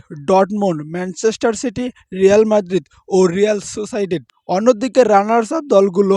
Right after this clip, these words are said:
হলো কোপেনহেগেন, ইন্টার মিলান, লাজিও, লিপজিগ, নাপোলি, পিএসজি, পোর্তো ও পিএসভি। এই ষোলো দলকে কেন্দ্র করে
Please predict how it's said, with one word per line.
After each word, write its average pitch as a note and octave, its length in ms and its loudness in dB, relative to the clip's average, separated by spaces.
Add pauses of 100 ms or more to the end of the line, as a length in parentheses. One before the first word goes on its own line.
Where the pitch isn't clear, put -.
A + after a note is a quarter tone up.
হলো F#3 220 2 (200)
কোপেনহেগেন, A3 640 2 (220)
ইন্টার G3 360 2
মিলান, A3 260 2 (380)
লাজিও, F#3 500 2 (360)
লিপজিগ, G3 500 -2 (240)
নাপোলি, G#3+ 480 2 (320)
পিএসজি, G3 520 2 (260)
পোর্তো G3 420 2 (380)
ও - 20 2 (220)
পিএসভি। F3+ 560 -2 (360)
এই C#4+ 160 4
ষোলো B3+ 180 4 (120)
দলকে C4+ 220 4 (120)
কেন্দ্র A#3+ 240 0 (160)
করে B3 140 6